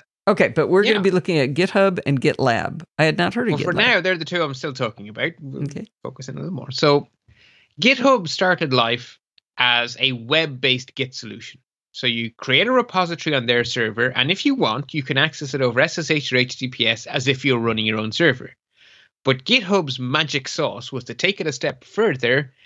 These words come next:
Speaker 2: by adding a web interface to Git. So GitHub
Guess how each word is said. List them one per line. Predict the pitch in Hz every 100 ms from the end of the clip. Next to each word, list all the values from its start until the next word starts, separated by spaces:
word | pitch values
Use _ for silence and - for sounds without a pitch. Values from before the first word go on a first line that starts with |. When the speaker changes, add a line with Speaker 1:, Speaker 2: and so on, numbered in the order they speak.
| - - _
Speaker 2:
by | 123 127
adding | 143 151 147 143 -
a | 131 120
web | 110 117 156 160 143
interface | 123 147 139 139 127 - 104 - - - - _ _ -
to | 123
Git. | 107 120 - - - _ _ _ _ _
So | - 135
GitHub | 123 - 262 254 220 170 131 127